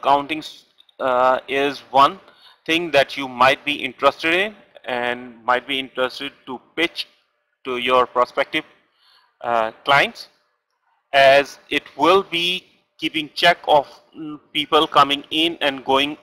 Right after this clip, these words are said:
out of, uh, the premises.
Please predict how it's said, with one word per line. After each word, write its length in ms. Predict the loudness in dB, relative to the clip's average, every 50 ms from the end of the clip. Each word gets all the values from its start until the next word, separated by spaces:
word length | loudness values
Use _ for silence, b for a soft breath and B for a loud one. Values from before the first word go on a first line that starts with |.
| _ 4
out 340 | 6 8 8 8 6 2 0
of, 300 | 2 4 6 4 4 2 -4 -20 -20 _ _ _ _ _ _ _ _ _ _ _ _ _ _ _ _ _ _ _ _ _ _ _ _ _ _ _ _ B B B B B B B B -6
uh, 400 | -2 0 0 2 0 0 -2 -6 -10 _ _ _ _ _ _ _ _ _ _ _ _ _ _ _ _ _ _ _ _ _ _ _ _ _ _ _ _ _ _ _ _ _ _ _ _ _ _ _ _ _ -6
the 480 | -4 -2 -2 -2 -2 -4 -4 -6 -6 -8 _ _ _ _ _ _ _ _ _ 2
premises. 580 | 4 4 4 2 -4 -6 -8 -8 -8 -14 -20